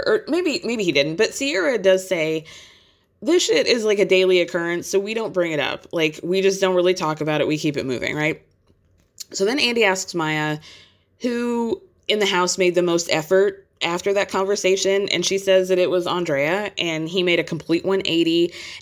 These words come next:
and that you can see it in the footage. Like, he gave her a hug as soon as they walked in the house. He brought her stuff up to the, her room and um,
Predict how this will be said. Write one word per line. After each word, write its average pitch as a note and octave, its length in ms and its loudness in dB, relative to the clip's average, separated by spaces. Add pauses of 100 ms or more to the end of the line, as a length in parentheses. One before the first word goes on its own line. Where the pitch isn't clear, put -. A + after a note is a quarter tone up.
and E3 440 0
that D3+ 60 2
you D#3+ 120 0
can E3+ 120 0
see E3+ 300 2
it F#3 80 4
in D#3+ 160 -2
the D#3 80 -4
footage. D#3 560 2
Like, D3 140 0
he D3+ 140 -6
gave C3 180 0
her - 100 -6
a - 80 -6
hug G3+ 300 -2
as F#3+ 120 -2
soon G3+ 200 0
as F#3+ 140 0
they F#3 160 4
walked F3 340 0
in F3 100 -2
the E3+ 80 -2
house. E3+ 500 -2
He D3+ 140 -6
brought C#3 280 -6
her - 100 -8
stuff G#3+ 420 -2
up F#3+ 300 0
to F#3 100 -2
the, F3 160 0
her F#3 160 0
room F3+ 540 2
and D3 180 -4 (1160)
um, D#3+ 500 2